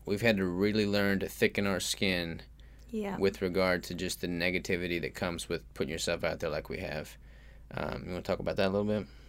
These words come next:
Speaker 2: Yeah. When we first started the bricks, that was probably the hardest part, was because we had given up so much to make these bricks happen. And we gave up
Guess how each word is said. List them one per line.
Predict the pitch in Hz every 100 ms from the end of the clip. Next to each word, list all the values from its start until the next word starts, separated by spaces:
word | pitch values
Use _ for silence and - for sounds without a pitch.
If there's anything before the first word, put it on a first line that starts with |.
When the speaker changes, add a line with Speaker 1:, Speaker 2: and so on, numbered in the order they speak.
| - - - - - -
Speaker 2:
Yeah. | 220 185 196 254 -
When | 226 226
we | 254 359
first | 415 349 -
started | - 196 202 240 185 160 139 - -
the | 190
bricks, | 180 165 151 247 - - - -
that | 233 277
was | 359 -
probably | 320 302 302
the | 226
hardest | 202 185 190 196
part, | - 175 175 82
was | 190
because | 196 190 202 175 170 170 - - - - - -
we | 214 240 247 247
had | 240 233 226 220 214 214 208 190
given | - 214 208 226 226
up | 185 175 -
so | - - - 226 214 233 220 202 185 175
much | 190 202 196 190 - - -
to | 202
make | 196 185 -
these | 190 180 180
bricks | - 156 131 -
happen. | - 156 - 156 156 156
And | 180 180 -
we | 196
gave | 190 180 180
up | 160